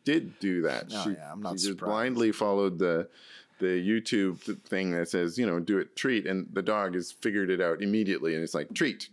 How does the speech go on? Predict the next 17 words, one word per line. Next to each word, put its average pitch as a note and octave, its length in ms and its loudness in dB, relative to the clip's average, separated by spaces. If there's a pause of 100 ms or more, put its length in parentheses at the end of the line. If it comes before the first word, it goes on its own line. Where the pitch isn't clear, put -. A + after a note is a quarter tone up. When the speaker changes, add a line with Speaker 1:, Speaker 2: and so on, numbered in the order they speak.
Speaker 1:
treat, - 440 -4
treat, - 460 -2
treat, - 320 -2
treat, - 300 -2
treat," - 300 -2 (340)
and, F#2+ 400 0
uh, F2+ 460 0 (380)
and F2+ 320 -2
I'm F#2 180 -2
going F2+ 140 0
like, D#2+ 260 -4 (120)
"Okay, F2 180 -4
so - 120 -8 (140)
that D#3 260 0
is D3 220 -2
the G2+ 140 2
wrong F#2+ 840 2